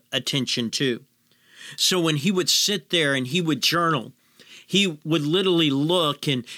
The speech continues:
and he would just think, and he'd go over the list, and, and there'd be no added clutter, and he'd say, "Yes, no, no, yes." And he would begin to take a list of ten, and he would begin to come up with a strategy,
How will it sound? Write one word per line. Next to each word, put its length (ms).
and 160
he 140
would 160
just 280
think, 380
and 120
he'd 260
go 160
over 200
the 140
list, 640
and, 180
and 160
there'd 180
be 100
no 320
added 320
clutter, 480
and 160
he'd 240
say, 220
"Yes, 540
no, 320
no, 320
yes." 560
And 200
he 100
would 240
begin 400
to 160
take 480
a 80
list 380
of 160
ten, 420
and 160
he 160
would 260
begin 380
to 100
come 300
up 200
with 140
a 40
strategy, 920